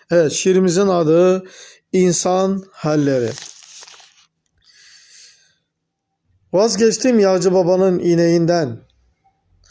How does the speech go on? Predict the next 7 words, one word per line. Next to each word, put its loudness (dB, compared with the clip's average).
Vazgeçtim 0
yağcı 0
babanın 0
ineğinin 2
sütünden. -4
Kırıldı 0
gönlüm. -2